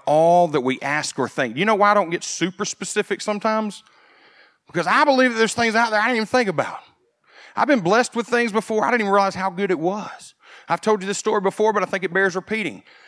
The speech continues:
Daddy used to get tickets to sporting events. And we'd sit, I'm talking right by first base, maybe second or third row. We'd sit right behind home plate, second or third row. Man, we had some amazing seats.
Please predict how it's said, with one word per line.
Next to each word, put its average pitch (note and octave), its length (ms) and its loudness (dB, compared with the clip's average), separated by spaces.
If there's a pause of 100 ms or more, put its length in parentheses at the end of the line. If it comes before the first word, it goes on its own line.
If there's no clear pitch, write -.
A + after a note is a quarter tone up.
(160)
Daddy F3 180 0
used G3 220 -4
to F#3 60 -6
get F3+ 260 -4
tickets G3+ 320 -4
to B2+ 100 -6
sporting G3+ 360 0
events. - 640 -6 (540)
And G#2 120 -6
we'd E3+ 180 0
sit, F3 380 0 (260)
I'm F3 140 -2
talking D#3+ 280 0
right D#3+ 460 0
by E3+ 200 -4
first E3 420 -4
base, D#3 280 0
maybe C3+ 200 -4
second E3 340 -4
or C#3+ 60 0
third C#3 220 0
row. C#3 220 2
We'd D3 200 -2
sit - 180 -6
right D#3+ 220 -2
behind D#3 260 -2
home E3 240 0
plate, E3 320 -4
second D#3+ 240 -4
or D#3 60 -2
third D#3 240 -2
row. D3+ 160 0
Man, D#3 160 -2
we F#3 140 0
had F3 180 0
some B2+ 140 -6
amazing C#3 480 -4
seats. - 520 -8